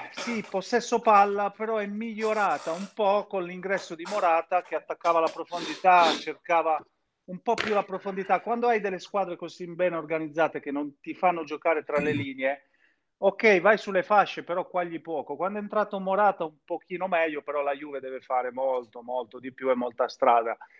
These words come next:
Speaker 1: Il lavoro di Andrea è buono, ma è ancora lungo per dominare un'Europa.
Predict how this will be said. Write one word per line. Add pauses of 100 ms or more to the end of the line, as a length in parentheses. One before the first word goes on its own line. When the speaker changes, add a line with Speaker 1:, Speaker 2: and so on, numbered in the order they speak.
(140)
Speaker 1:
Il
lavoro
di
Andrea
è
buono,
ma
è
ancora
lungo (100)
per (380)
dominare
un'Europa.